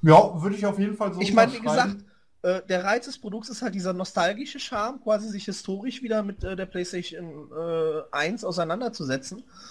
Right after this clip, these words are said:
Speaker 2: Und dann gehört meiner Meinung nach auch der originale Controller dazu. Das ist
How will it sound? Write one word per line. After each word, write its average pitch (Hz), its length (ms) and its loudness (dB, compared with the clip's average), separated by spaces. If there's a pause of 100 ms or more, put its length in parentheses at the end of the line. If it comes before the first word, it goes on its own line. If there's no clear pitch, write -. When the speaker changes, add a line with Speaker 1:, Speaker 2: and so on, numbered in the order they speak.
(220)
Speaker 2:
Und 180 240 0
dann 175 160 6
gehört 202 260 -2
meiner 165 260 0
Meinung 160 260 -2
nach 165 160 2
auch 139 160 -4
der 139 100 -4
originale 135 460 -2
Controller 147 500 -2
dazu. 107 460 -8
Das 110 260 -12
ist - 540 -8